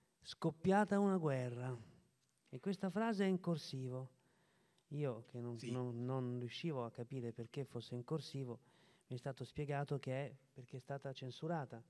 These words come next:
Speaker 2: Sì, no, c'è una nota, allora si dice, cioè la cosa è veramente impressionante per capire la natura,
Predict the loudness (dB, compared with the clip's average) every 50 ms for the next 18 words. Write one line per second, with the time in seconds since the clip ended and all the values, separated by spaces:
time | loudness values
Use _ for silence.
0 | _ _ _ 6 8 8 8 6 2 -4 -4 0 2 2 4 6 6 8 8 8
1 | 10 10 10 10 10 8 6 6 6 6 6 6 6 8 8 10 10 10 8 6
2 | 6 6 6 6 6 4 2 2 2 -2 -8 -20 -20 _ -18 -4 0 2 2 4
3 | 2 2 2 4 6 6 6 6 4 4 6 6 6 6 4 2 2 2 2 4
4 | 6 6 6 8 6 4 4 2 -4 -8 2 4 4 4 6 2 2 4 6 6
5 | 6 6 6 4 4 2 2 2 4 6 8 8 8 8 6